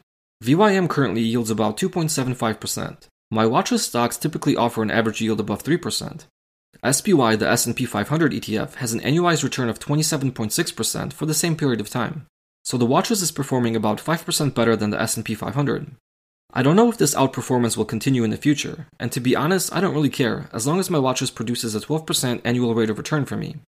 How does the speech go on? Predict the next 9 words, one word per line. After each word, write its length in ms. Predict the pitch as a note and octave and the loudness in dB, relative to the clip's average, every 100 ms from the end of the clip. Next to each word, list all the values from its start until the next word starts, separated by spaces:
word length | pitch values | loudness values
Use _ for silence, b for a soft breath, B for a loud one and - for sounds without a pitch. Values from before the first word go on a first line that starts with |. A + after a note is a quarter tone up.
| _ _ _ - | _ _ _ -2
March 260 | C#3 G#3+ | 2 4
wasn't 240 | A3+ G3+ E3+ | 4 4 4
the 80 | |
best 300 | A2 A#2+ - | 4 4 2
month 180 | A#2 A#2+ | 0 -2
for 140 | - G#2+ | -2 -4
the 80 | |
watch 280 | G#2 G#2+ - | -2 -4 -6
list. 240 | - - | -12 -14